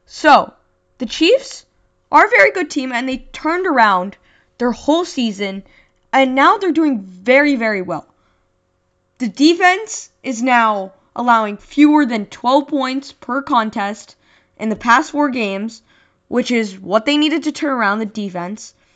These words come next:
The offense has been scoring a lot more. They've been using Tyreek Hill, Travis Kelce a lot more. And I just feel like this team can make it pretty far in the playoffs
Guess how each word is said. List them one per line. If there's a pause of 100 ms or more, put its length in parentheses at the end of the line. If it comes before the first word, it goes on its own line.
(200)
The
offense (180)
has
been
scoring
a
lot
more.
They've
been
using
Tyreek
Hill,
Travis
Kelce
a
lot
more. (680)
And (400)
I
just
feel
like
this
team (380)
can
make
it (600)
pretty
far
in
the
playoffs